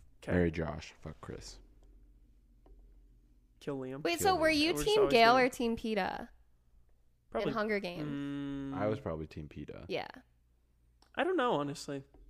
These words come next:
Speaker 3: What
Speaker 1: Gale
Speaker 3: ab-
Speaker 1: never had a chance, though.
Speaker 3: What a
Speaker 2: Actually, yeah,
Speaker 3: Ga-
Speaker 2: true.
Speaker 3: Uh,
Speaker 1: Gale was never given
Speaker 2: And
Speaker 1: the
Speaker 2: also,
Speaker 1: opportunity because
Speaker 2: also
Speaker 1: Katniss was stripped away from District twelve,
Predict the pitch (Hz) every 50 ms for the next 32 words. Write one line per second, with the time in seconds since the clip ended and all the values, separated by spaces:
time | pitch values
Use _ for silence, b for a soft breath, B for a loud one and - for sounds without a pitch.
0 | - - - - - - - - - - _ _ - _ _ _ _ _ _ _
1 | _ _ - 233 240 233 269 285 262 285 277 247 254 254 240 196 - - - 202
2 | 254 320 330 - - - 147 143 139 135 139 139 - _ _ _ _ _ _ _
3 | - 226 220 226 - - _ _ _ _ _ _ _ - - 180 226 285 - -
4 | - 302 294 294 294 285 233 - 120 110 101 95 92 - - - 113 101 92 87
5 | 85 85 87 - _ _ _ _ - - - 359 359 349 349 339 320 - - 208
6 | 226 240 277 254 180 180 175 175 175 180 202 208 185 139 139 165 165 147 165 170
7 | 160 151 151 151 151 151 - 170 196 214 214 196 160 151 151 156 127 135 - -
8 | - 175 175 180 190 175 185 165 - - - - - - - 180 180 175 - 185
9 | 160 156 165 175 180 180 156 165 170 - 175 - - - 180 185 175 160 156 151